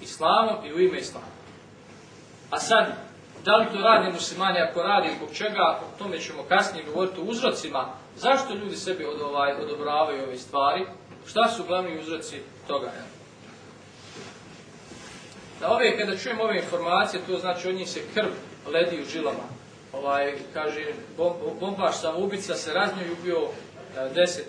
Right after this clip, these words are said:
prolaznika civila, među njima djeca, mi to vidimo i svojim očima, e, da bi ubio neka, nekih pet ili šest policajaca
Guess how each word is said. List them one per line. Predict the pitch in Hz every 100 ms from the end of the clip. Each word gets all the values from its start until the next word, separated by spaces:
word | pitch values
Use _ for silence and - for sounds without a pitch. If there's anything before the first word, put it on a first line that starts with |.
| -
prolaznika | 165 175 170 165 160 147
civila, | - 156 165 147
među | 143
njima | 147 139 127
djeca, | 143 165 - 165
mi | 139
to | 135
vidimo | 156 180 143
i |
svojim | 135 165 151
očima, | 151 151 160 143 127
e, | - - - - - 131 147
da | 143
bi | 151
ubio | 165 160 156
neka, | 151 - 143 139 160 151
nekih | 147 - 131 131 - - - -
pet | 175 147 -
ili | 135
šest | 135 165 147 -
policajaca | 147 139 165 160 143 -